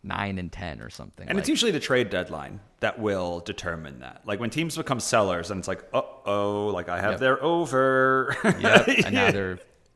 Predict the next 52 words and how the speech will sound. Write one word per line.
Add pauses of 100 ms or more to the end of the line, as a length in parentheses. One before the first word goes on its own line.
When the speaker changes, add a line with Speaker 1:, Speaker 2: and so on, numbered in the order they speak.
(320)
Speaker 1:
fucking
slamming
on
the
e-brake.
And,
like,
Speaker 2:
Yeah.
Speaker 1:
we
gotta
win
two
games
the
last
thirty. (180)
Speaker 2:
Dude,
and
Speaker 1:
or
Speaker 2:
that,
Speaker 1:
we
won't
get
a
top
Speaker 2:
that's
Speaker 1:
four
Speaker 2:
my
Speaker 1:
pick.
Speaker 2:
Bulls.
I
took
the
Bulls
over
pick
with
the
seventh
pick
out
of
eight,
and
I'm
like, (220)
they
could
Speaker 1:
Teetering.
Speaker 2:
go, (100)
I
mean,